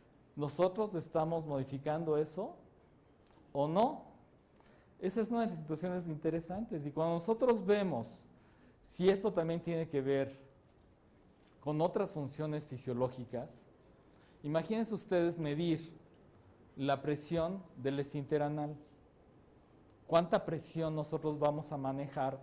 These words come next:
o no en estos pacientes?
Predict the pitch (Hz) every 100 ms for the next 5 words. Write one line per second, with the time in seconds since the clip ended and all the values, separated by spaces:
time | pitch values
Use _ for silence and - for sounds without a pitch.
0 | - 151 156 170 277 320 - - - -
1 | - - - 131 139 139 139 151 - 151
2 | 196 226 339 302 -